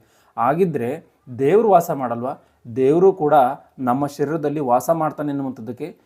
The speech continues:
ಸಾಕ್ಷಿಯ ಮಾತುಗಳಿವು. ಆಲೋಚನೆ ಮಾಡಿ, ನಮ್ಮ ಮಹಾ ಆಕಾರವುಳ್ಳಂಥ ಈ ಒಂದು ಆತ್ಮ ಐದು ಅಡಿ ಇರ-, ಆರು ಅಡಿ ಇರುವಂಥ ಶರೀರದಲ್ಲಿ ವಾಸ ಮಾಡ್ತಾ ಇದೆ.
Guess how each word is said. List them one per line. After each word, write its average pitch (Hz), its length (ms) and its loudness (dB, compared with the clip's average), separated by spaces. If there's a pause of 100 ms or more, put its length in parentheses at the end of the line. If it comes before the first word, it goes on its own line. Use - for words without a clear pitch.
(140)
ಸಾಕ್ಷಿಯ 147 680 -2
ಮಾತುಗಳಿವು. 131 720 -6 (120)
ಆಲೋಚನೆ 175 460 8
ಮಾಡಿ, 156 440 6 (380)
ನಮ್ಮ 165 420 8
ಮಹಾ 214 600 10
ಆಕಾರವುಳ್ಳಂಥ 247 640 8 (240)
ಈ 220 120 8
ಒಂದು 262 240 10
ಆತ್ಮ 196 560 6
ಐದು 170 200 8
ಅಡಿ 202 140 8
ಇರ-, 190 140 8
ಆರು 160 280 8
ಅಡಿ 180 160 6
ಇರುವಂಥ 175 340 4
ಶರೀರದಲ್ಲಿ 170 540 4
ವಾಸ 156 240 6
ಮಾಡ್ತಾ 160 280 4
ಇದೆ. 160 260 -2